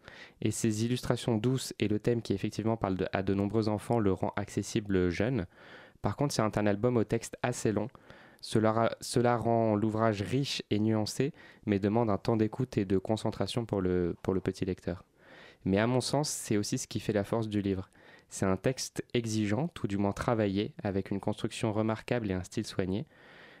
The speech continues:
Aussi bien accessible qu'immersif, le texte est narré d'un point de vue original, puisque c'est les,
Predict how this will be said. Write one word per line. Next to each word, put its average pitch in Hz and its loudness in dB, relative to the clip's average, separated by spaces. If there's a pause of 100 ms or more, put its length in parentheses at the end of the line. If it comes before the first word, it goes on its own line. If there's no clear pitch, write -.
(160)
Aussi - -2
bien 113 0
accessible 127 0
qu'immersif, - -2
le 101 2
texte - -4
est 101 0
narré 110 0
d'un 98 0
point 104 -2
de 101 -2
vue 104 0
original, 113 0
puisque - -6
c'est - -2
les, 98 0